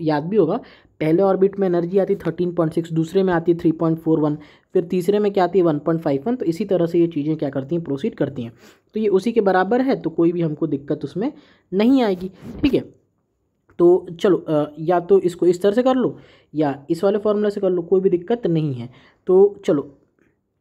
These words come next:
इसको अगर हम सॉल्व करते हैं, देखो, इसको इस तरह से भी कर सकते हो। जैसे मान लो एनर्जी फर्स्ट ऑर्बिट के लिए बोलोगे तो ये किस पे एनर्जी डिपेंड कर, पे कर रही है, ज़ेड स्क्वायर by एन स्क्वायर पे डिपेंड कर रही है। तो दोनों का मैं रेशियो ले लूँ,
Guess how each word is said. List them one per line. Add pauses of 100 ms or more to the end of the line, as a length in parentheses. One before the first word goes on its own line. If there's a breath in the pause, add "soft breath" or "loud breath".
(500)
इसको
अगर
हम
सॉल्व
करते
हैं,
देखो,
इसको
इस
तरह
से
भी
कर
सकते
हो। (340 loud breath)
जैसे
मान
लो
एनर्जी (100)
फर्स्ट
ऑर्बिट
के
लिए
बोलोगे (380 loud breath)
तो
ये
किस
पे
एनर्जी
डिपेंड
कर,
पे
कर
रही
है,
ज़ेड
स्क्वायर
by (120)
एन
स्क्वायर
पे
डिपेंड
कर
रही
है।
तो
दोनों
का
मैं
रेशियो
ले
लूँ,